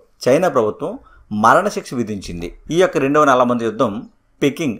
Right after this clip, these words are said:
అనే సంధితో ముగిసింది. తర్వాత చైనాలో, చైనాలో సంస్కరణ ఉద్యమానికి నాంది లియాంగ్ చీ చావో కాంగ్ యువాన్. లియాంగ్ చీ చావో కాంగ్ యువాన్ వీరు చైనాలో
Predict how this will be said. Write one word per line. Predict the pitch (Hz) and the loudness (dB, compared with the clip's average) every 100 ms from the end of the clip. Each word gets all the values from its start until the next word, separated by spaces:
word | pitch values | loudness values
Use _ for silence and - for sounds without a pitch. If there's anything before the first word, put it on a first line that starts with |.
| - | -6
అనే | 113 120 | -4 -4
సంధితో | 104 107 104 202 285 _ - | -4 -8 -6 -6 -8 _ -18
ముగిసింది. | 98 101 - 101 90 - - - - | -12 -12 -10 -10 -10 -12 -16 -20 -6
తర్వాత | 131 113 92 - - - | 0 0 0 -6 -6 0
చైనాలో, | 135 147 151 185 247 _ _ _ _ _ - 120 | 2 4 4 2 -2 _ _ _ _ _ 0 2
చైనాలో | 127 123 123 226 - | 4 4 4 0 -4
సంస్కరణ | - 135 156 - 165 156 | 2 2 2 2 2 2
ఉద్యమానికి | 139 113 123 123 151 | 0 0 0 0 -2
నాంది | 110 98 95 92 _ | -4 -4 -8 -12 _
లియాంగ్ | 113 113 135 180 196 202 | -6 -2 2 2 2 -4
చీ | - - 185 202 - | -10 -10 -10 -6 2
చావో | 113 107 123 95 - _ - - - - - | 4 4 2 0 -4 _ -20 -20 -20 -12 0
కాంగ్ | 131 151 196 123 | 4 4 2 -2
యువాన్. | 104 120 120 - - | 0 2 2 0 -8
లియాంగ్ | 113 131 160 196 - - | -2 0 0 -2 -10 -10
చీ | 160 180 - | -10 -6 2
చావో | 110 104 135 220 - - _ - | 2 4 0 -2 -10 -20 _ 0
కాంగ్ | 123 151 143 | 2 2 0
యువాన్ | 104 113 101 | 0 2 0
వీరు | 107 104 135 180 107 101 - _ _ _ - | -2 0 2 2 0 -2 -10 _ _ _ 0
చైనాలో | 123 175 139 110 196 - | 2 4 4 4 2 -2